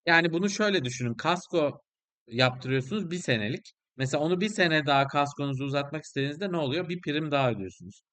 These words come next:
Onun gibi vade uzadıkça, e, prim tutarı artar, e, varantlarda. Dolayısıyla bakın bu vadeyi indirdiğim zaman,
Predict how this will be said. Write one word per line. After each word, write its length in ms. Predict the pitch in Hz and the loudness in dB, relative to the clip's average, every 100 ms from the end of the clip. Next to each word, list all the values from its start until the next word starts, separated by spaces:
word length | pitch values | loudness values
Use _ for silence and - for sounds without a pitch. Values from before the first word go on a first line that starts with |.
| _ - | _ -8
Onun 280 | 139 175 185 | -4 -2 -2
gibi 240 | 120 120 - - - | -2 -4 -8 -16 -2
vade 360 | 123 143 151 | 0 2 2
uzadıkça, 640 | 165 139 160 156 - - 170 - _ _ _ _ | 0 0 -2 -2 -6 -4 -4 -6 _ _ _ _
e, 300 | 117 117 120 | -2 0 0
prim 280 | 127 151 175 | -2 -2 -2
tutarı 360 | 175 143 147 | -4 -4 -2
artar, 460 | 131 135 135 135 123 - _ | 2 2 2 2 0 -2 _
e, 280 | 98 98 98 92 90 | -10 -6 -6 -6 -4
varantlarda. 720 | 107 101 98 85 90 98 175 - _ _ _ _ _ _ - | -2 -2 -6 -10 -12 -8 -12 -12 _ _ _ _ _ _ -2
Dolayısıyla 520 | 117 139 143 165 151 | 2 2 2 0 2
bakın 300 | 143 139 143 | 0 0 -2
bu 140 | 139 | 0
vadeyi 440 | 139 143 143 151 151 | 4 4 4 2 0
indirdiğim 500 | 139 143 139 160 170 | -2 -2 -2 0 0
zaman, 380 | 139 127 143 | 0 0 0